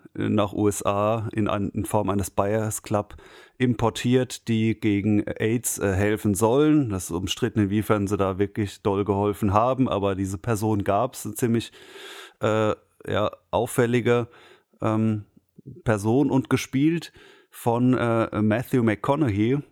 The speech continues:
Und der ist ja auch so ein Darsteller, der für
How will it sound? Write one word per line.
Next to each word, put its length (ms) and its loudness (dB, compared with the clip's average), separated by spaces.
Und 300 0
der 200 2
ist 160 -4
ja 100 2
auch 100 0
so 140 -2
ein 80 0
Darsteller, 560 0
der 120 0
für 560 2